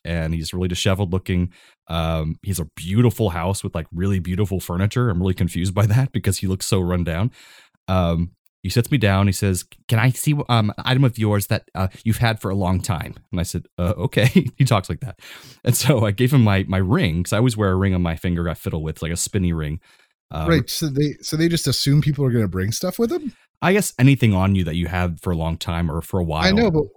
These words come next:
Speaker 2: but what, like, I'm
Speaker 1: Like a
Speaker 2: thinking about what
Speaker 1: wallet.
Speaker 2: I'm, what I'm wearing right now.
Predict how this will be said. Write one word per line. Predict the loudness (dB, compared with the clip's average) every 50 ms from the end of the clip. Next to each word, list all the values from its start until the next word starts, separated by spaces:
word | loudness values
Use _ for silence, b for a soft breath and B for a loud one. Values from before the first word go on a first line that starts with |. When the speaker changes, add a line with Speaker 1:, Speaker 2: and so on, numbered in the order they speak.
| -20 -12 -6
Speaker 2:
but | -6 -6 -4
what, | -2 -2 -2 -2 -2 -4 _ _ _ _ _ _ _ -6
like, | -4 -4 -4 -4 -2
I'm | 0
Speaker 1:
Like | 2
a | 4
Speaker 2:
thinking | 4 4 4
about | 4 4 4 4
what | 4 4
Speaker 1:
wallet. | 4 4 2
Speaker 2:
I'm, | 0
what | 0 -2 0 0
I'm | 0 2 4 4 4
wearing | 4 6 6 4 4 2 2
right | 2 2 2 2 0
now. | 0 0 0 0 0 -2 -2 -4